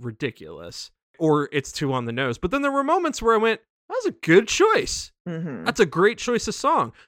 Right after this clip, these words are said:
Speaker 1: Performance sucks, but that's the perfect song for that moment."
Speaker 2: Yeah.
Speaker 1: Just top down, the creative team of this movie fucked it.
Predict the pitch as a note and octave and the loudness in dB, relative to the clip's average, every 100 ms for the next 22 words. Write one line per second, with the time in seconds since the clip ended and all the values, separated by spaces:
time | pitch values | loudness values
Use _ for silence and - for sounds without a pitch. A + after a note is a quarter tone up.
0 | - C3+ - D#3 B3 D4 - - C#3+ C#3 | -2 -2 0 2 4 2 -4 -4 -4 -4
1 | - D#3 C3+ F3 F3+ - G#3 - D#3 - | -4 -4 -2 0 0 0 -4 -2 -4 -4
2 | - - D3+ D3 C3 C3+ B2+ A#2+ D3 C#4 | -8 0 0 0 -4 -4 -4 -2 -4 -6
3 | - G#2 _ - _ _ - B2+ A#2 C#3 | -8 -18 _ -20 _ _ -12 -8 -4 -4
4 | D3 _ B2 - D#3 C#3+ - _ _ - | -4 _ -12 -2 0 -2 -6 _ _ -14
5 | - - E3+ F3 F#3 D#3 D#3+ C#3+ B2 A2+ | -12 -4 2 2 0 -4 -2 -2 -4 -8
6 | A2 A2+ _ _ C#3 - - B2 B2 C#3+ | -14 -20 _ _ -8 -8 -12 -8 -2 0
7 | D#3 D3 - C#3 B2+ A2+ A#2 A#2 A2 A2 | 0 -4 -6 -8 -8 -8 -10 -10 -12 -14
8 | G#2+ _ _ B2 - - D2+ | -20 _ _ -12 -12 -18 -20